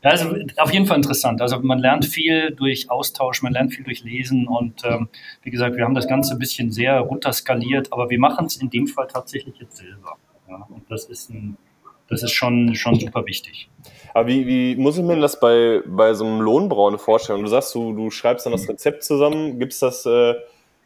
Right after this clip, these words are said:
Speaker 2: dem, dem, äh, Atzen, der da oben irgendwo in, in Sachsen sitzt,
Speaker 1: Mhm.
Speaker 2: und, äh, der soll's dir dann brauen.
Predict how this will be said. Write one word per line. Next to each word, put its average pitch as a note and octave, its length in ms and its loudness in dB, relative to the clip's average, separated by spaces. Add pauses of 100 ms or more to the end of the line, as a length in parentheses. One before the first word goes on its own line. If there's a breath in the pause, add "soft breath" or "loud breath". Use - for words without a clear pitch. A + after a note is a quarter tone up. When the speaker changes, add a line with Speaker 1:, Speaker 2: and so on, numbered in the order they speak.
Speaker 2:
dem, A2+ 400 -4
dem, A2 420 -6 (200)
äh, - 60 -6
Atzen, G#2+ 580 -2
der A2+ 80 2
da A2+ 80 2
oben A2 260 -2
irgendwo G2+ 420 -2
in, G2 200 -8
in G#2 160 -8
Sachsen C#3 340 -4
sitzt, D3+ 380 -8
Speaker 1:
Mhm. D#3+ 420 2
Speaker 2:
und, B2+ 380 0
äh, B2 480 6
der B2+ 160 2
soll's C3 240 2
dir C3 80 0
dann A#2 180 0
brauen. F#2+ 760 -2